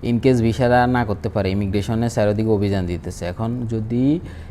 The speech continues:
in case সে, আহ, ইমিগ্রেশন অভিযানে ধরা পড়ে তখন নিয়ে যাবে। ওই ইমিগ্রেশনে তো আর এটা বুঝবে না যে তার কী প্রবলেম, হ্যাঁ, exactly সে কী সমস্যাতে ভুগতেছে। তো এগুলোর কারণে এই প্রচুর মানুষ প্রবলেমে পড়তেছে। হ্যাঁ,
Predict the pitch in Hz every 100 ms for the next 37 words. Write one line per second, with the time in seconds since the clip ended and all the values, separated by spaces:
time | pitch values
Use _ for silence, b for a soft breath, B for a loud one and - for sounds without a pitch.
0 | B 135 131 151 - 143 139 151 151 -
1 | 117 110 120 123 120 117 139 117 123 131
2 | 135 104 101 107 123 123 139 135 92 120
3 | 123 117 95 87 101 127 131 131 135 147
4 | 143 131 139 135 123 120 117 113 120 123
5 | 120 120 113 107 107 - 90 90 85 92
6 | 131 95 - - - 104 107 107 117 113
7 | 120 117 113 107 131 120 120 117 - 113
8 | 120 104 95 101 - 87 - B B B
9 | B - 180 175 190 190 185 185 185 170
10 | 160 143 139 147 151 147 139 - 160 156
11 | 165 165 156 143 135 127 127 117 120 107
12 | 107 87 95 - 95 110 120